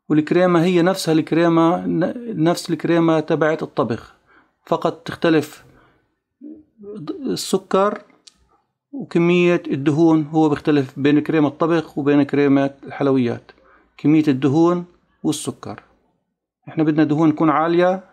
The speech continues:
فيها، والسكر بدون سكر، خالي من السكر. هيك أصبحت جاهزة. وضع الكاكاو الخام، من ثم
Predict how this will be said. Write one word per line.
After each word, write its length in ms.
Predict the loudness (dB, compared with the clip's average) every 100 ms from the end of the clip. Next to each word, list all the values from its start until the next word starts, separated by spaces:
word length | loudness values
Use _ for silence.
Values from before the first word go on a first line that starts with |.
| _
فيها، 460 | -2 0 0 -2 -6
والسكر 720 | -10 -8 -8 -4 -2 -2 -4
بدون 380 | -8 0 2 2
سكر، 340 | 0 -4 -4
خالي 300 | -4 -2 2
من 80 | 2
السكر. 580 | 0 -6 -14 -16 -18 -20 _ _ _ _ _ _ _ _
هيك 180 | -6 -2
أصبحت 540 | -4 -4 -4 -2 -2 -4 _ _ _
جاهزة. 420 | -2 -2 -2 -10 -20 _ _ _ _ _ _ _ _ _ _ _ _ _ _ _ _ _ _ _ _ _ _
وضع 300 | -4 0 -2 -4 -14 _
الكاكاو 420 | -20 -4 0 0
الخام، 560 | -2 -4 -2 0 -2 -6 _ _ _ _ _ _ _ _ _ _
من 160 | -8 -6
ثم 500 | -2 2 4 2 0